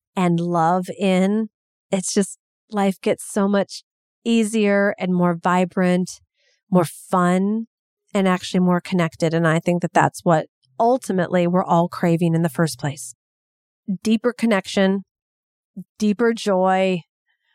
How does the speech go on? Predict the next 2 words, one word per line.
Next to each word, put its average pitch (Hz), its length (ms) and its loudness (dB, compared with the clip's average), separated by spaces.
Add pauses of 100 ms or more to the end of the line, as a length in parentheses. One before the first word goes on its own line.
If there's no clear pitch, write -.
(760)
deeper 233 340 2
gratitude, 185 1160 0